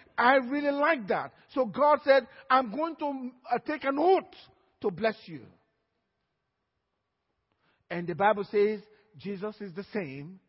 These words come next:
yesterday, today, and forever. If anything is holding us back, it's because we are not p-, throwing everything out for God to love him. He said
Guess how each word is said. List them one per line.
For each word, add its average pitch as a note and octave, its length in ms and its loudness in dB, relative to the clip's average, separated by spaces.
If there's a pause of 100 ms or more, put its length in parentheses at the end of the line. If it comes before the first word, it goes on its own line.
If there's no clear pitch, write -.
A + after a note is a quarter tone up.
(600)
yesterday, D#3+ 880 -6 (420)
today, D#3 680 -10 (340)
and C#3+ 200 -12
forever. B2+ 440 -16 (200)
If D3+ 120 -14
anything A#3 440 -8
is G#3 120 -16
holding A3+ 320 -10
us A3 120 -10
back, G#3 320 -4 (320)
it's D3 120 -12
because F3 420 -10
we D#3 100 -8
are C#3+ 40 -8
not E3 200 -14 (120)
p-, E3 80 -20 (120)
throwing E3+ 320 -12
everything D#3 440 -14
out D3+ 240 -12 (480)
for - 120 -14
God B2+ 320 -14 (340)
to C3+ 60 -16
love C3 200 -14
him. A2+ 220 -18 (500)
He D3 100 -18
said F#3+ 200 -6